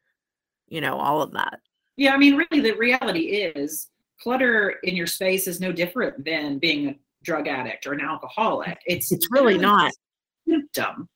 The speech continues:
Speaker 2: of a
Speaker 1: Yeah.
Speaker 2: deeper problem that you're not willing to address. And whether you don't address it by keeping clutter around so you can't,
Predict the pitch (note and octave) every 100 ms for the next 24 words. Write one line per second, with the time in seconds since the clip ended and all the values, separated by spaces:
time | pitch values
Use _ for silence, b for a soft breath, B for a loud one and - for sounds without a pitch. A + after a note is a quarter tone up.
0 | _ _ _ _ _ G3+ F#3 F3+ A3+ G#3
1 | G3 F3+ - - G#3+ G#3 G3 F3 F#3 F3+
2 | F3 F3 E3+ D#3+ D#3 D#3 D3 - - B2+
3 | - - - B B F3 F3+ F#3 F#3 F#3
4 | F#3 F3 D#3+ F3+ F#3 F3 F3 E3+ A3 A#3
5 | - F3 E3+ D#3+ D3+ F#3 F3+ E3+ F3+ F3
6 | E3+ E3 E3 F3 A3 - F#3 F3 F#3+ F3+